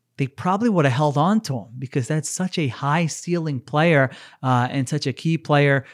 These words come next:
for your defense that you can really kind of build around as a foundational piece. They obviously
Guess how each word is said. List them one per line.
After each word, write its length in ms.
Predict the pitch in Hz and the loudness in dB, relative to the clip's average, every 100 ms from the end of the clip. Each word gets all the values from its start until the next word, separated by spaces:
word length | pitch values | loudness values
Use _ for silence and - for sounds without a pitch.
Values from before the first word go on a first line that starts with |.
| _ | _
for 240 | _ 151 | _ 0
your 160 | 151 143 | 0 0
defense 520 | 123 156 156 135 117 | -2 -4 0 -2 -2
that 180 | - 127 | -4 -4
you 140 | 139 | -4
can 220 | 143 135 123 | -2 -2 0
really 220 | 143 151 | 0 0
kind 240 | 147 135 | 0 0
of 140 | 120 - | -2 2
build 240 | 147 147 | 2 2
around 420 | 131 123 123 123 - _ | 2 2 2 0 -6 _
as 120 | 131 127 | -4 -2
a 60 | |
foundational 720 | 120 135 131 131 143 143 131 | -2 0 2 2 0 0 -4
piece. 460 | 117 - 156 135 - - - _ _ | -6 -2 0 0 -4 -18 -20 _ _
They 240 | 127 143 160 | 2 4 6
obviously 800 | 143 139 143 - 143 143 143 | 6 4 0 -2 -2 -2 -4